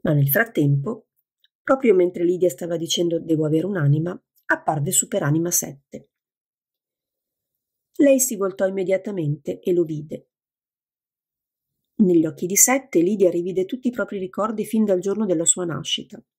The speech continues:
Seppe chi era lei e chi era Sette.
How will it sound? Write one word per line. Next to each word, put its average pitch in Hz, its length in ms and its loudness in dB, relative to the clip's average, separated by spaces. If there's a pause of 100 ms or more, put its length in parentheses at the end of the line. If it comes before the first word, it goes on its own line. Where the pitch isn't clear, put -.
(1160)
Seppe 185 460 4
chi 147 160 -10
era 151 180 0
lei 190 300 2
e 202 60 0
chi - 140 -10
era 185 140 -2
Sette. - 640 -4